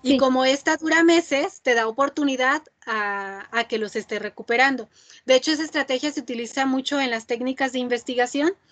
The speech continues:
Speaker 1: para confirmar que realmente las respuestas alérgicas que estás viendo dependen de ella. Porque normalmente lo que haces es que haces ese, generas ese proceso de exhausting, en donde activas químicamente a la célula,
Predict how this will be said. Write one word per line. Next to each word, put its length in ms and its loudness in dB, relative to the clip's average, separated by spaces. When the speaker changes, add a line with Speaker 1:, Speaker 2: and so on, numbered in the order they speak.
Speaker 1:
para 420 4
confirmar 720 -2
que 140 -2
realmente 720 0
las 160 0
respuestas 580 -6
alérgicas 560 -4
que 100 -8
estás 260 -2
viendo 320 0
dependen 500 0
de 240 6
ella. 300 -4
Porque 280 2
normalmente 560 0
lo 180 0
que 140 2
haces 560 0
es 200 0
que 520 2
haces 340 -2
ese, 280 -4
generas 380 0
ese 160 -4
proceso 480 -4
de 80 2
exhausting, 520 -2
en 140 0
donde 360 4
activas 760 -2
químicamente 680 0
a 60 2
la 100 0
célula, 480 -2